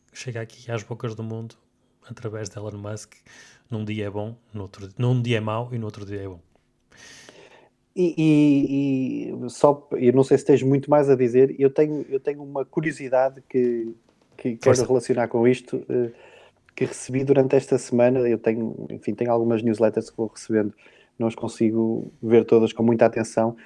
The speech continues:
Speaker 2: mas notei que esta semana recebi bastante informação sobre uma, eh, criptomoeda que eu não conhecia,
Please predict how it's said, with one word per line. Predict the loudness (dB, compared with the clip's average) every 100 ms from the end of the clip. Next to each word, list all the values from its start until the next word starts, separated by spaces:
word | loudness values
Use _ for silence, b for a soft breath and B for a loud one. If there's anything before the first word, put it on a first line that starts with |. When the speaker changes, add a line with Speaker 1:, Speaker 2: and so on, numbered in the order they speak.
| B B _
Speaker 2:
mas | 0 4 6 6
notei | 4 2 2 2
que |
esta | 0 -2 -8
semana | -4 -4 -2 -4 -6
recebi | -10 -14 -8 -6 -4 -6 -12 -20 -10
bastante | -4 -4 2 2 2 -6
informação | -8 -4 -4 -2 0 0 -4 b b b
sobre | _ 2 4 4
uma, | 2 2 0 -2 -2
eh, | -4
criptomoeda | -2 -6 -2 0 0 0
que | 0
eu | -2
não | -2
conhecia, | -6 -8 -4 -2 -2